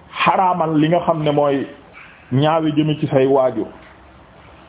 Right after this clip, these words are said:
wa qati'ati rahim, waaye it xaraam gu xaraam bu mu xaraam di dog li nga xam ne mooy mbokkoo yi.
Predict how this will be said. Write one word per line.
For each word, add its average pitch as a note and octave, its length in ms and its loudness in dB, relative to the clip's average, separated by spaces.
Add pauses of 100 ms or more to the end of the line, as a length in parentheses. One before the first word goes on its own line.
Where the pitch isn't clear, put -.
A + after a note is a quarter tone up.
(800)
wa C3+ 240 2
qati'ati G#3 580 0
rahim, E3 520 0 (440)
waaye D3+ 440 2
it D#3+ 160 -4 (760)
xaraam F#3 400 0
gu D#3+ 80 0 (120)
xaraam D3+ 280 0 (880)
bu C#3 160 2
mu E3 180 0
xaraam C#3 340 0
di C#3+ 80 2
dog C#3 260 0
li C3 120 0
nga C#3 100 0
xam C3 200 -2
ne B2 80 2
mooy A#2 200 2
mbokkoo G#2 400 0
yi. - 100 -6